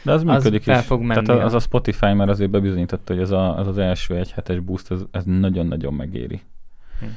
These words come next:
Speaker 1: hogyha új podcastet indítasz, vagy ha most új podcastet
Speaker 2: Ja.
Speaker 1: indítasz, akkor érdemes úgy készülni, hogy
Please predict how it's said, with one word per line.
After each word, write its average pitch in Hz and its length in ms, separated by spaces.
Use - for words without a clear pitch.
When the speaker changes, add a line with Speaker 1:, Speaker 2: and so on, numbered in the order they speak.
Speaker 1:
hogyha 98 240
új 110 140
podcastet - 520
indítasz, 131 340
vagy - 120
ha - 160
most 98 260
új 95 100
podcastet - 500
Speaker 2:
Ja. 147 60
Speaker 1:
indítasz, 175 400
akkor 113 240
érdemes 92 360
úgy 95 160
készülni, 95 460
hogy 95 240